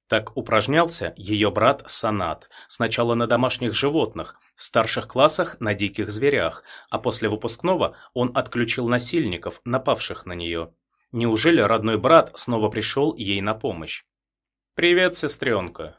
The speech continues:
теперь я буду рядом", услышала она голос брата. Тихая фраза предназначалась только ей, так как они с детства разговаривали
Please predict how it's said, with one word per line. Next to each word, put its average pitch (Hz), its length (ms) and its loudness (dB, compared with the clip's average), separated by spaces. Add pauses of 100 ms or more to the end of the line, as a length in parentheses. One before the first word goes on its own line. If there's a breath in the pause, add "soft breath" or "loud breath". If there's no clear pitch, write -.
(140)
теперь 160 300 2
я 170 180 6
буду 165 200 2
рядом", 98 540 4 (400)
услышала 127 720 -4
она 95 240 -2
голос 90 360 -4
брата. 87 520 -8 (320)
Тихая 110 360 -2
фраза 131 360 2
предназначалась 110 920 -2
только 95 340 -6
ей, 104 320 -4 (320 loud breath)
так 107 160 0
как - 160 -4
они 107 200 2
с 98 80 -8
детства 139 400 -2
разговаривали 98 720 -2